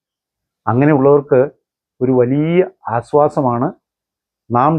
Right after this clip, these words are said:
ഡൽഹിയുടെ സദ്ഗുണ പാഠശാല എന്ന് പറയുന്നത്. സൗജന്യമായിട്ട് ജീവിതം വഴിമുട്ടി നിൽക്കുന്നവർക്കും ഒരു നല്ല മനുഷ്യനായി ജീവിക്കാൻ കൊതിക്കുന്നവർക്കും അവർ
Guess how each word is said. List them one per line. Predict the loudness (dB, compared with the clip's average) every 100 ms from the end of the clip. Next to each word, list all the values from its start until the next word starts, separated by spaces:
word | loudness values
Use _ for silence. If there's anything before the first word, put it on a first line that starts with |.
| 0
ഡൽഹിയുടെ | 0 0 2 4 2 -2 _ _ _ _
സദ്ഗുണ | -4 -4 _ _ 0 2 0 -6 _ _ _ _ _ 0
പാഠശാല | 2 0 0 0 2 0
എന്ന് | -2 -6
പറയുന്നത്. | -6 -10 -18 -20 _ _ _ _ _ _ 0
സൗജന്യമായിട്ട് | 2 2 2 2 0 -4 -10 -20 _ _ _ _ _ 2
ജീവിതം | 4 4 4 2
വഴിമുട്ടി | 2 0 -4 -6 -6 -4
നിൽക്കുന്നവർക്കും | -2 -6 _ -4 -2 -4 -4 -8 -18 -18 _ _ -20 _ 2
ഒരു | 4
നല്ല | 4 4 2 2
മനുഷ്യനായി | -2 -4 -2 0 0 0
ജീവിക്കാൻ | -2 0 0 0 -2 0
കൊതിക്കുന്നവർക്കും | 2 2 -4 -4 -2 -2 -4 -10 -10 _ _ _ _ _ _ _ _ _ 0
അവർ | 2 2